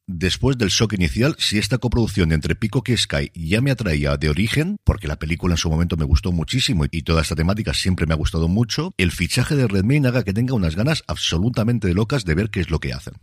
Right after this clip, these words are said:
Por otra parte, The Devil's Hour, la serie de Prime Video creada por Tom Moran, con Steven Moffat como productor ejecutivo y con Peter Capaldi como coprotagonista, y que recuerdo que me recomendó encarecidamente Lorenzo Mejino, que me dijo que tenía un último episodio sencillamente espectacular,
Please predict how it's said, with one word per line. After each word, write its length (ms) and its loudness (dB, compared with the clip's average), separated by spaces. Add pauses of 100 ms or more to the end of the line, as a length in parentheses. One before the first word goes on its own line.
(180)
Por 180 2
otra 240 0
parte, 340 -2
The 260 0
Devil's 480 0
Hour, 320 -2
la 200 2
serie 240 2
de 120 2
Prime 320 0
Video 280 0
creada 340 -2
por 140 -4
Tom 200 0
Moran, 440 2
con 260 0
Steven 260 2
Moffat 380 0
como 300 -2
productor 400 0
ejecutivo 640 0
y 80 -6
con 160 0
Peter 280 2
Capaldi 380 0
como 300 0
coprotagonista, 1000 0
y 120 0
que 100 2
recuerdo 460 2
que 80 2
me 100 2
recomendó 640 2
encarecidamente 920 0
Lorenzo 360 0
Mejino, 420 0
que 80 -6
me 100 0
dijo 260 -2
que 100 -2
tenía 180 0
un 80 4
último 300 0
episodio 400 2
sencillamente 560 2
espectacular, 720 0